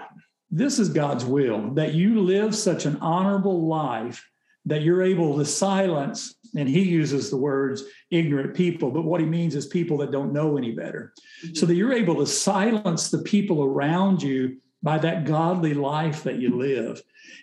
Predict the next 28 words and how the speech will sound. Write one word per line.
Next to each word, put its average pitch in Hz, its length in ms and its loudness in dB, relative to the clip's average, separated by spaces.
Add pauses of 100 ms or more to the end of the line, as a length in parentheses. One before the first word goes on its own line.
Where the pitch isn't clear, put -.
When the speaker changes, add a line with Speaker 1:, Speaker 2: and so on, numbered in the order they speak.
(100)
Speaker 1:
And 151 100 4
so 185 140 4
I 190 80 4
think 233 260 4
when 190 120 4
we 165 80 2
talk 190 260 0
about 170 260 -2
transforming 170 1160 0
the 131 100 -12
people 175 380 0
around 151 460 0
us 147 420 -2
and, 135 180 -6
and 135 440 -2
not 160 180 2
only 190 180 2
letting 165 280 2
it - 80 -6
transform 151 560 -2
our 135 160 -2
lives, 135 280 -2
but 131 120 -8
transform 143 640 -2
the 127 60 -4
people 135 280 -2
around 135 360 0
us, 127 240 -2